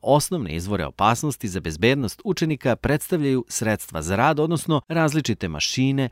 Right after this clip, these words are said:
alati i materijali, ako se sa njima ne rukuje pravilno i na propisan način. U mere zaštite na radu spadaju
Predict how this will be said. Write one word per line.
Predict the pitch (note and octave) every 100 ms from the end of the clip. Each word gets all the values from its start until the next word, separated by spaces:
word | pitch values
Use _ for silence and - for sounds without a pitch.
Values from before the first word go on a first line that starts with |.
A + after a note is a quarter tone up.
| -
alati | - A2 G#2+ G#2 - A#2+ -
i |
materijali, | G#2 G2 F#2 E2+ G#2 C3+ G2
ako | D2+ - C#3
se | -
sa | D#3+ F3
njima | A2+ F2+
ne | F2+ E2 F2
rukuje | B2+ - B2
pravilno | A#2 G#2 G#2+ G#2+ G#2 - - _
i | -
na | A#2
propisan | G#2 - - F2 G#2
način. | E2+ C#2+ - - _ _ _ _ _ _ _
U | D3
mere | G3+ G#3+
zaštite | A#2 G#2 E2+ - A#2 F#3+
na | D#3
radu | D#2+ C2+ C2+
spadaju | - - A#2 E2+ B1+